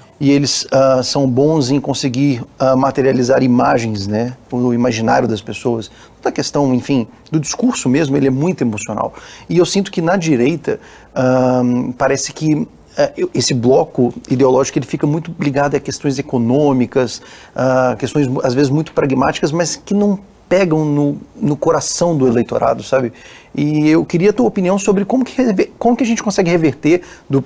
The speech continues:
do teu ponto de vista enquanto comunicador, ah, esse cenário mesmo, né? Tipo, como que a gente consegue levar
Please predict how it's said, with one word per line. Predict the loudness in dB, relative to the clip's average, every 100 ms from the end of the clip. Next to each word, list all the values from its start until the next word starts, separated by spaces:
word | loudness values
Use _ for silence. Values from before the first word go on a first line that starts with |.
| -2
do | -2 2
teu | 2
ponto | 2 -4
de | -4
vista | -4 -2
enquanto | -2 -2
comunicador, | 0 0 0 -2 2 2 2 -8 -20 -20 -20 -2
ah, | 0 2
esse | 0 0
cenário | 2 2 2 2
mesmo, | 0 0 0
né? | 0 -2
Tipo, | -4 -4
como | -2 -2
que | 0
a |
gente | -2 -2
consegue | -4 0 0 2
levar | 2 2 2 0 -2